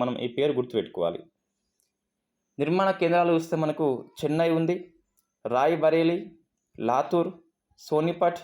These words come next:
ఇంకొకటి, so కైనెట్ అని చెప్పేసి ఇది ఇండియా ప్లస్ రష్యా కలిపి వందే భారత్ ఎక్స్‌ప్రెస్ని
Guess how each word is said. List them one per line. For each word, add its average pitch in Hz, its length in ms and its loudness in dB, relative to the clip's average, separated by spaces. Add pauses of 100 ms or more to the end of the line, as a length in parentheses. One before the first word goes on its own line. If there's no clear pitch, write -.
ఇంకొకటి, 156 540 -2 (580)
so 131 100 -2 (140)
కైనెట్ 160 340 0
అని 165 140 2
చెప్పేసి 151 680 0 (100)
ఇది 147 160 0 (300)
ఇండియా 165 280 2
ప్లస్ 156 340 -4
రష్యా 127 380 -2
కలిపి 139 540 -2
వందే 135 240 -2
భారత్ 135 320 -2
ఎక్స్‌ప్రెస్ని 131 720 -6